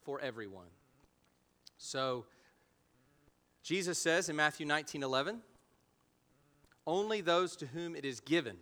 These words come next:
can receive this." It's a gift, and it's a gift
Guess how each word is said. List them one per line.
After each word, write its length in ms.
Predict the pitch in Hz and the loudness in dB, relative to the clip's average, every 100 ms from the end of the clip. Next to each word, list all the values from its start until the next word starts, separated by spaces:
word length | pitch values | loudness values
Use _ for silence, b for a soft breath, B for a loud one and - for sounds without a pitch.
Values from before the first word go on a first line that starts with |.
| - _ _ _ _ _ _ _ | -20 _ _ _ _ _ _ _
can 160 | 120 110 | -10 -8
receive 340 | - 123 101 | -6 -6 -8
this." 380 | 95 - - - _ _ _ | -12 -14 -20 -20 _ _ _
It's 160 | 147 - | -4 -2
a 60 | |
gift, 580 | 175 202 254 117 - - - B B | 0 2 2 2 -8 -20 -20 B B
and 120 | 175 | 2
it's 160 | 190 180 | 4 0
a 40 | |
gift 480 | 135 180 208 220 | 6 8 8 4